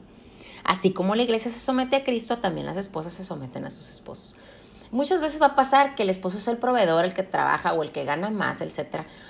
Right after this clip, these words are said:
y la esposa a veces solo se dedica al hogar, no trae a la casa un ingreso, pero eso no significa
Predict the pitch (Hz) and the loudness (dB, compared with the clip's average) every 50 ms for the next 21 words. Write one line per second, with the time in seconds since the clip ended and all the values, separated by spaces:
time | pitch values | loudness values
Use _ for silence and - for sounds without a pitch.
0 | - - 196 190 190 185 190 190 196 208 233 220 208 220 220 208 - 190 185 190 | -8 -4 0 2 2 2 2 0 2 2 2 2 2 -2 -2 2 2 4 4 4
1 | 190 208 190 175 156 151 - 185 185 196 185 156 127 131 147 - - 156 151 151 | 2 2 0 0 0 -2 0 0 2 2 2 2 2 2 0 -2 -6 -10 -10 -8
2 | 147 139 139 143 147 151 156 156 156 156 151 143 - - - 151 156 151 151 151 | -6 -2 -2 0 2 2 2 2 2 2 0 -2 -6 -6 0 2 2 4 6 6
3 | 160 165 - 156 156 - - 131 135 - - 151 151 151 147 147 156 160 165 156 | 6 6 6 4 0 0 -2 -4 -2 0 -2 -2 -2 -2 -4 -4 -4 -4 0 0
4 | 143 131 131 - - 185 - - - - - - - - - - - - - - | 0 0 -2 -4 -6 -8 -8 -10 -18 -20 -20 -20 -20 -20 -20 -20 -20 -20 -20 -20
5 | - - - - - - - - - - 175 170 160 156 156 160 156 202 214 220 | -20 -20 -20 -20 -20 -20 -20 -16 -2 0 2 4 4 4 4 2 2 0 -2 -2
6 | 220 196 269 269 277 269 269 190 156 135 - 165 170 - | -2 0 2 2 2 2 2 0 -2 0 0 -2 -4 -4